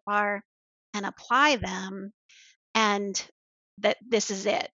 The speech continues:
right? You don't get to, to change anything. So I think that having those little steps along the way and making them fix it rather than me fixing it for them is really important too, because if they do it themselves,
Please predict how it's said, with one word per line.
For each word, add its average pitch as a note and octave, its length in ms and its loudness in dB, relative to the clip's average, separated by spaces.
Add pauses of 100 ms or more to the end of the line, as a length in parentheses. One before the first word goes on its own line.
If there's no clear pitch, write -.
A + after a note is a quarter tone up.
right? G3+ 380 -10
You G3+ 100 -10
don't - 260 -8
get - 220 -4
to, G3+ 240 -6 (340)
to G#3+ 100 -14
change G#3+ 340 -8
anything. - 400 -12 (920)
So B3+ 380 6 (800)
I C4 100 2
think C4 200 2
that A#3 140 4
having B3 300 6
those G#3 200 0
little A#3+ 180 0
steps - 380 -2
along G#3+ 320 0
the G#3 80 -4
way G#3+ 420 2
and A3 200 -2
making A3 440 0
them G#3 280 -2
fix - 360 -6
it D#4 220 -2 (100)
rather G#3+ 440 0
than G#3 460 -6 (420)
me G#3+ 420 -4
fixing - 440 -8
it - 200 -10
for G3+ 240 -4
them A3+ 480 -4 (220)
is G#3 200 -4
really G3+ 360 -6
important A3 560 -10
too, G#3 280 -8
because - 280 -8
if G#3+ 100 -10
they G#3+ 160 -4
do G#3 200 -4
it - 140 -6
themselves, G#3 760 -6